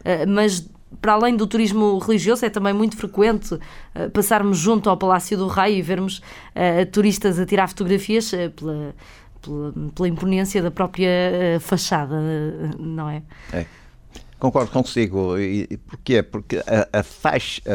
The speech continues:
Speaker 2: a fachada do Palácio do Raio, que é de André Soares, como sabe, foi um grande arquiteto e que está ligado a Braga fortemente. Não vou agora entrar aqui em pormenores. Eh, primeiro, não sou especialista, mas também poder referir. E,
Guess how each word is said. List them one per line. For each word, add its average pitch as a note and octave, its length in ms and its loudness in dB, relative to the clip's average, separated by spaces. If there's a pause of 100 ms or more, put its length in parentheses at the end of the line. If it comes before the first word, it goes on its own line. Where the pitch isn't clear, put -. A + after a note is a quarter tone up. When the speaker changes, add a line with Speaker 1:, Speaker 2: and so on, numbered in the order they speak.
(180)
Speaker 2:
a F#2+ 40 -6
fachada G#2+ 540 0
do F#2 40 -6
Palácio F#2+ 380 -2
do F#2 140 -4
Raio, G2 320 0 (500)
que G#2+ 80 2
é G2+ 40 4
de F#2 100 2
André G2 300 4
Soares, F#2+ 460 0
como - 160 -8
sabe, F2 320 -4 (220)
foi - 200 -6
um F2 60 -4
grande F2+ 260 -2
arquiteto F2 640 -6
e - 20 -18
que E2+ 300 -6 (220)
está G2 280 -2
ligado F2+ 320 0
a F2 60 2
Braga E2+ 340 0
fortemente. F#2 880 -2
Não F2 140 -4
vou F2 180 2
agora F2 260 0
entrar F2 360 0
aqui F#2 240 -4
em E2 80 -2
pormenores. E2 640 -2 (500)
Eh, E2 280 -2
primeiro, G2 420 2
não F#2+ 120 2
sou A2 200 -2
especialista, - 720 -2
mas G#2+ 180 -2
também F2 260 -2
poder F2 320 -4
referir. D#2 440 -8
E, G#2+ 440 -4